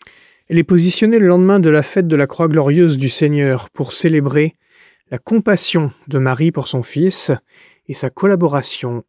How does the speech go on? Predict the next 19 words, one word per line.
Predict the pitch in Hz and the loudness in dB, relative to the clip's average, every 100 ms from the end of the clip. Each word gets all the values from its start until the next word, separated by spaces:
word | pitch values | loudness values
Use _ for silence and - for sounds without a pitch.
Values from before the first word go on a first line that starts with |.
| _ | _
à | 151 | -8
l'œuvre | 135 135 127 120 | -4 -4 -6 -6
rédemptrice. | 135 127 120 - 139 120 - 117 - _ _ _ _ _ _ _ _ _ _ _ _ _ _ _ _ _ _ _ _ _ | -6 -6 -10 -12 -10 -10 -12 -14 -16 _ _ _ _ _ _ _ _ _ _ _ _ _ _ _ _ _ _ _ _ _
Par | 156 | -2
la | 147 | 0
communion | - 165 165 160 175 | 2 4 4 4 4
aux | |
souffrances | 143 147 - 190 165 | 2 -2 -2 0 2
de | |
son | 143 147 135 | 0 -2 -4
Fils, | 220 - | -4 -4
elle | 135 | -4
participe | 185 180 143 127 262 - | -4 -6 -6 -4 -4 -2
à | 165 | -2
la | 143 | 0
résurrection, | 143 151 147 139 - 127 131 _ _ _ _ _ _ _ | 0 0 0 -2 -6 -12 -14 _ _ _ _ _ _ _
en | - 135 | -10 -4
son | 151 143 | -2 -2
corps | - 175 196 156 165 | 2 2 2 0 -4